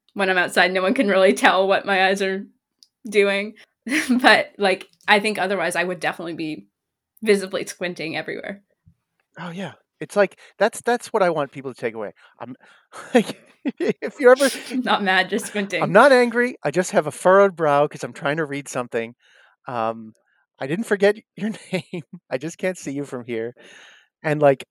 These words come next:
Speaker 2: another one is, no, I didn't, I didn't, I'm sorry. I didn't mean to cut you in line. I just didn't know there was a line. My, my, my depth perception is not,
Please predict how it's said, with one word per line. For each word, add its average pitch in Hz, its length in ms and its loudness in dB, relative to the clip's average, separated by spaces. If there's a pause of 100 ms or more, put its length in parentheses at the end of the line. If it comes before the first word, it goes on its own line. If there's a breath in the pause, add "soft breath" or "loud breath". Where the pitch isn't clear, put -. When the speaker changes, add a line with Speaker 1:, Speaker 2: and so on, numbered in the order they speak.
(160)
Speaker 2:
another 196 280 6
one 151 160 0
is, 139 220 -6 (540 soft breath)
no, 185 260 4
I 139 100 -4
didn't, 196 280 -4 (160)
I 175 60 -6
didn't, 214 260 2 (400)
I'm 160 140 -8
sorry. 226 420 2
I 127 80 2
didn't 196 180 -2
mean 196 120 -2
to 185 80 -8
cut - 280 -2
you 190 120 -2
in 160 80 -6
line. 147 420 0
I 143 80 -6
just 160 200 -8
didn't 175 180 -4
know 170 380 2 (480)
there 156 120 0
was 202 180 6
a 190 60 8
line. 120 440 0 (240)
My, 160 320 -4
my, 147 380 -6
my 131 160 -6
depth 175 280 -2
perception 131 540 -6
is 123 300 -14
not, 135 360 -8